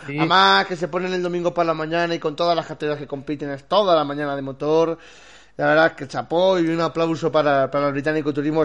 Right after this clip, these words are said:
Speaker 2: en, en temas de gestión, es uno de los mejores campeonatos. Bueno, Manu, mm, comentamos algunas cosillas como que, mm,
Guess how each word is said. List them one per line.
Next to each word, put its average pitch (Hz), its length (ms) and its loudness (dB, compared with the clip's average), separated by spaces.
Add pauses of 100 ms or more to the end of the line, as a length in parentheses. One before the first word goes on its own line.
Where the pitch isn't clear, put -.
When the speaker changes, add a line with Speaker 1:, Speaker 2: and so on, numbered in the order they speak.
Speaker 2:
en, 135 300 -6
en 143 520 -4
temas 160 320 4
de 143 220 2
gestión, 147 560 2
es 123 340 -6 (440)
uno 165 160 2
de 156 80 8
los 147 80 4
mejores 135 500 0 (1000)
campeonatos. - 1080 6 (320)
Bueno, 240 380 10
Manu, 190 580 6
mm, 151 800 -2
comentamos 160 400 4
algunas 190 240 2
cosillas 180 360 4
como 156 300 2
que, 147 340 4
mm, 127 540 -6